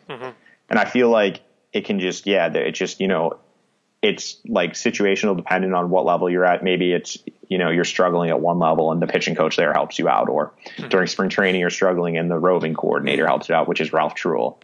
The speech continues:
Speaker 1: Mm-hmm.
Speaker 2: Um, or I, I think it just varies, and it's hard to nail down a specific person, identify them as the, you know, the go-to in that regards,
Speaker 1: Right.
Speaker 2: because I, I wasn't a pitcher back in the day, but it seems like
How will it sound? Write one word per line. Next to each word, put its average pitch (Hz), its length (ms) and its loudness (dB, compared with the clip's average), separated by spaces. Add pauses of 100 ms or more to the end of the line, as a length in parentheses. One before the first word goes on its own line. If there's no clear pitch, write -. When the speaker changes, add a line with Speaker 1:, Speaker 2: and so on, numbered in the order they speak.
(220)
Speaker 1:
Mm-hmm. 135 380 -10
Speaker 2:
Um, 85 400 2
or 101 340 2
I, 110 220 4
I 127 80 2
think 135 180 -4
it 117 80 0
just 82 240 -6
varies, 82 460 -4
and 85 100 -4
it's 82 120 -6
hard 90 260 2
to - 100 -6
nail 82 240 0
down 82 300 0
a 80 40 -4
specific - 560 -6
person, 85 400 0
identify 80 600 0
them 78 240 -2
as 78 160 -4
the, 80 320 -6
you 85 100 -2
know, 78 140 0
the 85 80 0
go-to 80 480 0
in 82 80 0
that 82 240 0
regards, - 680 0
Speaker 1:
Right. 98 120 0
Speaker 2:
because - 520 0 (1600)
I, 104 160 4
I 101 240 0
wasn't 90 240 0
a 78 40 -10
pitcher 95 240 -4
back 92 220 0
in 101 60 -2
the 101 60 -2
day, 101 140 0
but 90 120 -2
it 82 80 -6
seems 90 260 -4
like 87 280 0